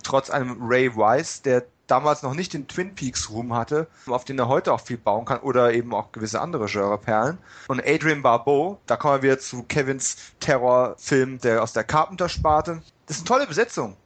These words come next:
Also es ist grundsätzlich auch schön, eine Comic-Verfilmung machen zu können, aber irgendwie, es ist so ein bisschen wie so ein Eintopf.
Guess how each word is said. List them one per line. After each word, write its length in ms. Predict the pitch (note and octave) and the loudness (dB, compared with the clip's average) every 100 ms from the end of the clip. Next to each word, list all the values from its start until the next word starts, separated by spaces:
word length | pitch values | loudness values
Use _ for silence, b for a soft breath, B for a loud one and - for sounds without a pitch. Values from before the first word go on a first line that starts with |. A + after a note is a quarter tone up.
| _ - | _ -6
Also 160 | E3 | -4
es 80 | D#3+ | -4
ist 40 | - | -4
grundsätzlich 340 | F#3+ G#3 F#3 | -4 -2 -2
auch 40 | E3+ | -4
schön, 140 | F#3+ | -4
eine 80 | E3 | -4
Comic-Verfilmung 600 | F#3+ A#3 - - C#3+ C3 | -4 -4 -8 -8 -6 -4
machen 200 | A#2+ B2+ | -4 -6
zu 120 | A#2 | -10
können, 200 | - A#2+ | -4 -2
aber 180 | B2 A#2+ B B B B | -2 -2 B B B B
irgendwie, 720 | E3+ A3+ B3+ G3+ F#3 G3 F#3+ - b b _ _ - | 2 4 2 0 -2 0 -2 -4 b b _ _ -6
es 160 | F3+ | -4
ist 100 | C3+ | -2
so 80 | - | -4
ein 60 | F#3+ | -2
bisschen 240 | A#3 G#3 | -2 -2
wie 40 | G3+ | -2
so 80 | |
ein 80 | G#3 - | -2 0
Eintopf. 560 | D#3+ F#3 D3 - - | 0 0 -4 -6 -16